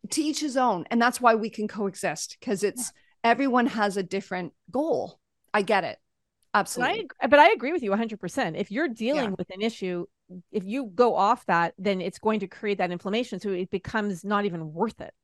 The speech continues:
Speaker 2: at the time,
Speaker 1: Yeah,
Speaker 2: right? So,
Speaker 1: exactly.
Speaker 2: you know, it's interesting. I remember, and I, I share this story a lot, is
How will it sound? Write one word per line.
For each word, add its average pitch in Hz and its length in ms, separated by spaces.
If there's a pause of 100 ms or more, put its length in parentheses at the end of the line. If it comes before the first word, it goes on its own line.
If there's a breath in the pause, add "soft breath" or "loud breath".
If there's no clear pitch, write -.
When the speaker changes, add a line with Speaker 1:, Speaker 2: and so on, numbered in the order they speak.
Speaker 2:
at 156 160
the 165 80
time, - 160
Speaker 1:
Yeah, 175 200
Speaker 2:
right? 214 220
So, - 140
Speaker 1:
exactly. 170 600
Speaker 2:
you 294 80
know, 302 80
it's - 180
interesting. 339 420 (180)
I 247 60
remember, 294 400
and 233 220
I, 220 220
I - 100
share 339 240
this 269 140
story 208 280
a 180 60
lot, 202 320
is 190 420